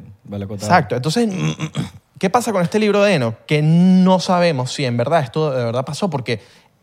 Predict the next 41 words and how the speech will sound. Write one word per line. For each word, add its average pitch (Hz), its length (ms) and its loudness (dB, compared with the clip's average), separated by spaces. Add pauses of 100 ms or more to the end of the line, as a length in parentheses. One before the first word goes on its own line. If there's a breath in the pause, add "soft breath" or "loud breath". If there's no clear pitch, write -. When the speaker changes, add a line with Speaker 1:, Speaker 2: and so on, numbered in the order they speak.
(120)
Speaker 2:
este 180 280 -2
libro, 196 280 2
lo, 156 320 2
como 151 240 -4
que 143 80 -2
los, 131 280 0
los 123 140 -4
cristianos, 151 540 0
la 123 100 2
Biblia, 127 380 2
lo 117 140 2
banearon. 113 440 -2
Es 104 80 -12
como 170 180 0
que, 135 120 -4
mira, 127 400 -2
tú 196 120 2
no 202 140 2
vas 170 140 4
a - 20 0
entrar 175 240 0
en 170 80 0
la 127 80 2
Biblia. 107 400 -4 (220)
¿Por 147 220 2
qué 160 120 0
no 156 100 2
vas 151 140 2
a - 40 2
entrar 147 180 0
en 147 60 2
la 147 40 4
Biblia? 156 300 0
Eso 123 180 -4
es 143 40 0
lo 135 100 -2
que 120 80 -6
nunca 123 240 -4
vamos 123 240 -4
a - 40 -6
saber. 98 300 -12